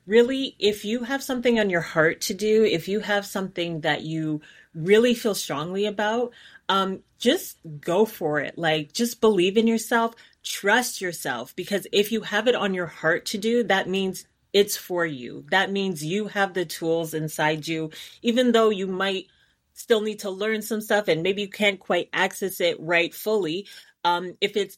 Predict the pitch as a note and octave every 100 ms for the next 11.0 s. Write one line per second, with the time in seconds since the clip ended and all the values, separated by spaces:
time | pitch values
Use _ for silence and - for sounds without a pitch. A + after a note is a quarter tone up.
0 | - F#3 G3+ G#3+ A#3 A#3 B3 A3 A#3 A#3
1 | F3 - F3+ F#3 D#3 F3+ F3+ D3+ F3+ F#3
2 | F3 F3 D#3 D3 D#3 - E3 D#3+ D#3+ D#3
3 | E3+ D3 E3 E3+ E3+ D#3+ D3+ C3+ D3 D3+
4 | D3 - D#3+ D#3 E3 F3 E3+ D#3+ D#3 D#3
5 | - C3+ D3+ G#3+ B3+ A#3+ - - _ _
6 | D#3+ F3 F3 - D#3+ E3+ E3+ E3 - -
7 | E3+ E3 F3 E3 D#3+ D#3+ - D3+ D3+ D3+
8 | - C#3 C3+ - B2+ A#2 A#2 - - -
9 | F#3+ G3 F#3+ G3+ A#3+ G#3 G#3+ G3+ - _
10 | _ _ _ - E3+ E3+ G3+ A3+ A3